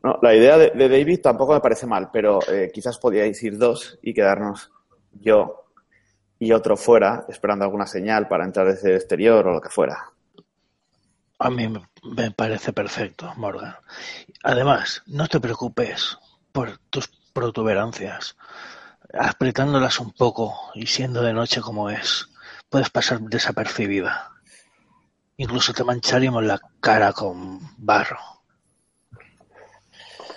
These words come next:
Speaker 1: Eh, no, no creo que puedas pa-, pasar por un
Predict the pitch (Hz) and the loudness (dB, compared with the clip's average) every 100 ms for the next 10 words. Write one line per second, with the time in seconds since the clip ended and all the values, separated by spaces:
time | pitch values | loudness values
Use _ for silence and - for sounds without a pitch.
0 | - _ - 98 95 95 - 120 113 113 | -20 _ 0 4 4 4 0 0 2 4
1 | 98 104 101 101 101 98 - - 101 101 | 2 2 0 -2 -8 -10 -10 -8 -6 -4
2 | 90 98 95 95 | -2 -2 -2 -6